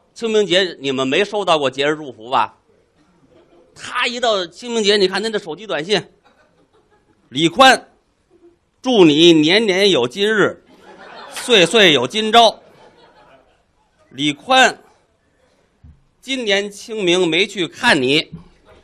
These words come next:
明年清明一定买东西去。他老，老收到这个短信。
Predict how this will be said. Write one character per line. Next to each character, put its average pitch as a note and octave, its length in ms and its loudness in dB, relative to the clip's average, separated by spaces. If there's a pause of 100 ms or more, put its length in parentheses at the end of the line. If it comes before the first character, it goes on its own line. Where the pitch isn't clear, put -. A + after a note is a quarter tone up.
(1400)
明 G3+ 320 4
年 G3+ 200 2
清 G#3+ 220 -8
明 F#3+ 220 2
一 G#3 160 -2
定 A3+ 280 0
买 C3+ 220 -10
东 G#3 180 -4
西 G#3+ 80 0
去。 G#3 140 -2 (880)
他 F#3 80 -6
老， C3+ 280 2
老 C3+ 200 2
收 A#3 200 -2
到 G3 160 4
这 F3+ 160 2
个 D3 120 0
短 A#2 200 -8
信。 C3+ 180 -4